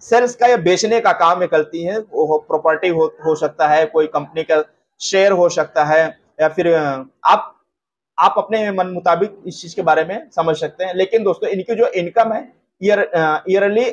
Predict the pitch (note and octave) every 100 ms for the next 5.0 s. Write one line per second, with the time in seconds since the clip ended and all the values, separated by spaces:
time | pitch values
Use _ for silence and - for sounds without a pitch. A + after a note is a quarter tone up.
0 | F3+ F3+ G3+ F3+ F#3 G#3 - A#3+ G3+ F3
1 | E3+ A#3 - - G#3+ G#3+ F#3 C#3 D#3 D3
2 | C#3+ B2 - - _ _ - F#3+ - _
3 | - F3+ - D#3+ D3+ D3+ D3 C#3+ E3+ F#3
4 | A3+ A#3 A3 F3 E3 D#3+ E3+ E3+ E3+ A3